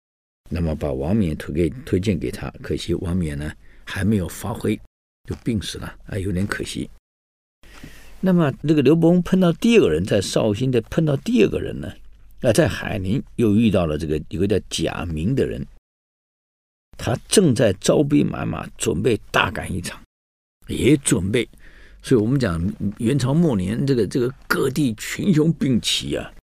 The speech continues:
嗯，哎，刘伯温呢，在没有遇到朱元璋以前，也曾经去拜访过贾明。这个贾明正好盖了个新房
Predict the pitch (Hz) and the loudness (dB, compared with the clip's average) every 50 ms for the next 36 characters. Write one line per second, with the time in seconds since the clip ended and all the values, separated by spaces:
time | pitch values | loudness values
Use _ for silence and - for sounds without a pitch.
0 | _ _ _ _ _ _ _ _ _ _ _ _ - - - 101 95 - 71 67 | _ _ _ _ _ _ _ _ _ _ _ _ -12 -8 -6 -6 -6 -6 -8 -10
1 | - - - - - - - - - - - - - - _ - - 95 101 139 | -12 -18 -20 -20 -20 -20 -20 -20 -20 -20 -20 -20 -20 -20 _ -12 -4 0 2 4
2 | 185 180 180 170 170 175 175 180 - - - - - - - 135 113 101 110 135 | 4 6 6 6 6 6 6 4 4 0 -4 -14 -6 0 2 4 4 4 4 4
3 | 123 95 78 78 - - _ - 120 104 107 95 92 - - - 139 135 135 110 | 2 2 0 -2 -6 -8 _ -2 0 0 0 0 -2 -2 -2 0 2 2 2 2
4 | 90 98 101 107 - 101 90 80 67 - - - 85 85 85 76 85 82 78 - | 2 0 0 0 -2 0 -2 -2 -4 -6 -8 -6 -4 -4 -2 -2 -2 -2 -2 -4
5 | - - - 87 107 143 160 160 143 - - 143 143 143 143 139 - - 135 135 | -8 -8 -4 -2 0 2 2 2 0 0 0 0 2 2 2 0 0 0 0 0
6 | 135 - - - 147 143 131 113 90 - - - - - - 82 71 - - - | -2 -2 -2 0 0 0 0 -2 -4 -6 -6 -8 -8 -6 -6 -6 -6 -6 -8 -12
7 | - - - - - - - - - _ _ _ _ _ _ _ _ _ _ _ | -12 -12 -14 -16 -14 -16 -16 -18 -20 _ _ _ _ _ _ _ _ _ _ _
8 | _ _ _ - - 131 110 - - 98 82 71 82 87 107 135 135 - 175 165 | _ _ _ -2 0 0 0 0 -2 -2 -2 -2 0 0 0 0 2 2 2 4
9 | 135 95 76 - - - - - 127 117 101 92 92 98 95 95 - - - 160 | 2 0 -2 -6 -10 -6 -4 -2 -2 0 -2 -2 -2 -2 -4 -4 -4 -2 -2 0
10 | 165 156 - - - - | 0 -2 -4 -6 -12 -12